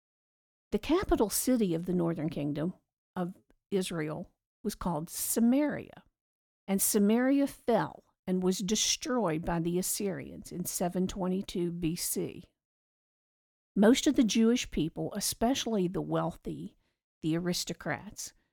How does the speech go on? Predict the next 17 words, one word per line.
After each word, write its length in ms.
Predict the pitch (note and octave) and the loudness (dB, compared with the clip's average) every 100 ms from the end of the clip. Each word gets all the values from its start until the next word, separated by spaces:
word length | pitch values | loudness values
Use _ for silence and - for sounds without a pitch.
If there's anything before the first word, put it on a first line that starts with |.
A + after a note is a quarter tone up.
| _ | _
the 80 | F#3 | 0
young 340 | F#3 F#3+ G3+ A3 | 4 4 6 8
and 140 | A3+ | 8
the 140 | A#3 | 6
able, 460 | G3+ F#3 F3 C#3+ - | 4 0 -2 -6 -10
were 180 | - G3 | -2 0
deported 840 | F3+ F#3 - - B3 A3+ G3+ B2 - - | 0 -2 -4 0 2 2 -2 -8 -12 -6
and 160 | E3+ | -6
forced 460 | - G#3 A3+ A#3+ - | -2 0 0 0 -6
to 80 | - | -6
settle 480 | - G3 F3+ F3 | -2 -2 -2 -2
in 80 | F#3 | -2
other 200 | E3+ F3 | -2 -4
countries. 680 | - C4 C4 - - - - _ _ _ _ _ _ _ _ _ _ | -4 -2 -2 -4 -18 -20 -20 _ _ _ _ _ _ _ _ _ _
Assyria 640 | G3+ - - A#3+ A#3 A3+ F#3 | 0 2 4 4 4 2 0
also 480 | - C4 - A#3 | 2 2 2 2
forced 540 | G#3+ - E3 F3 - | 2 -2 -4 -2 -6